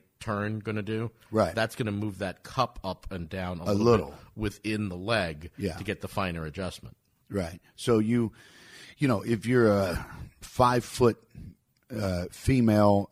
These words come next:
Speaker 2: then you, you know, then they're gonna build the leg this way, and you, you can turn that bolt just a little bit and maybe get a little snug, a little,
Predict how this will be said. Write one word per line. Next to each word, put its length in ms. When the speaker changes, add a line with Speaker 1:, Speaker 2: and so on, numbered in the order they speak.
Speaker 2:
then 340
you, 600
you 200
know, 140
then 240
they're 100
gonna 180
build 280
the 100
leg 240
this 320
way, 380
and 180
you, 80
you 180
can 200
turn 320
that 260
bolt 300
just 240
a 40
little 320
bit 300
and 160
maybe 240
get 160
a 60
little 260
snug, 540
a 20
little, 320